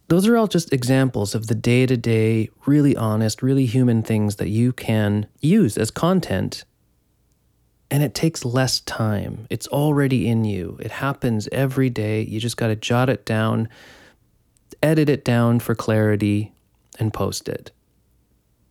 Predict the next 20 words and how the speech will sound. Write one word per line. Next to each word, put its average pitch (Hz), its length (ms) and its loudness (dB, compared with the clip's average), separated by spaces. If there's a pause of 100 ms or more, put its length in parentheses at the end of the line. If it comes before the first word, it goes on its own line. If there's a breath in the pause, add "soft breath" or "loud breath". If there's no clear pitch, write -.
(260)
If - 160 -2
you're 135 100 4
a 127 40 0
smaller 156 360 2
nonprofit, 117 540 0
that's 113 200 -4
easier 101 380 -2
to 95 120 -6
do 95 360 -4 (240)
because 98 280 -2
the 104 60 -6
bigger 98 260 -2
ones, 92 360 -4
you 87 80 -6
know, - 100 -10
you'll 95 200 -6
have 95 180 -10
to - 80 -10
go 92 160 -8
through 95 260 -10